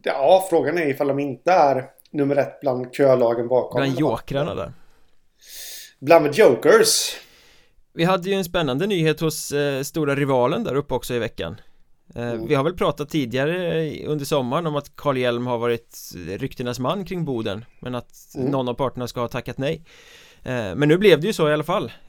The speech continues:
Speaker 2: Eh, Boden plockar in Carl Hjelm på ett tryout-kontrakt.
Speaker 1: Ja, det finns mycket att säga om det. För det första, eh, så vad jag har förstått, vad jag har hört,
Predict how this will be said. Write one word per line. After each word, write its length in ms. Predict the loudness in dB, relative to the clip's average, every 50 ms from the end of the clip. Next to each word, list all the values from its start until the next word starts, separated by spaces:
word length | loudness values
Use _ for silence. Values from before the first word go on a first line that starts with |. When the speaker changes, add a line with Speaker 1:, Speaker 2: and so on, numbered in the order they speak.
| -12
Speaker 2:
Eh, 260 | -8 -6 -6 -6 -6 -8
Boden 560 | -6 -2 0 0 0 0 0 -2 -4 -4 -4
plockar 280 | -4 -6 -6 -4 -2 -2
in 200 | -2 -2 -4 -6
Carl 240 | -6 -4 -4 -2 -2
Hjelm 300 | -2 -2 -2 -2 -6 -8 -8 -6
på 320 | -4 -4 -2 -4 -4 -8 -12 -18 -20 -16 -16
ett 200 | -16 -16 -12 -6
tryout-kontrakt. 1200 | -2 0 0 0 0 -2 -2 -2 -4 -4 -8 -10 -10 -10 -8 -8 -10 -12 -12 -14 -18 -20 -20 -20 -20 -20 _ _ _ _ _ _ -4
Speaker 1:
Ja, 300 | 0 4 4 4 4 2 0 -4 -10 -6 -2
det 320 | 0 0 2 0 -2 -4
finns 180 | -4 -4 -2 -2
mycket 420 | -2 -4 -4 -8 -10 -4 0 2
att 80 | 4 6
säga 280 | 6 6 6 6 4
om 100 | 4 4
det. 220 | 2 2 2 2 0 0 -2 -2
För 100 | 0 2
det 60 | 2
första, 500 | 2 2 2 6 8 10 10 10 10 8 8 4 0 -10 -14 _ _ _ _ _ 2
eh, 1000 | 6 8 10 10 10 10 10 8 8 8 8 8 6 6 6 4 4 0 -2 -4 -6 -10 -14 _ _
så 560 | -8 -4 0 4 6 8 10 10 8 8 6 -2 -12 -20 -20 -20 _ _ _ 0
vad 260 | 8 10 12 12 12
jag 220 | 12 12 12 12
har 80 | 10 8
förstått, 420 | 6 4 0 2 2 2 2 4 8
vad 120 | 10 12
jag 240 | 12 12 12 12 12
har 140 | 12 12 12 12
hört, 400 | 12 8 4 -4 -6 -6 -6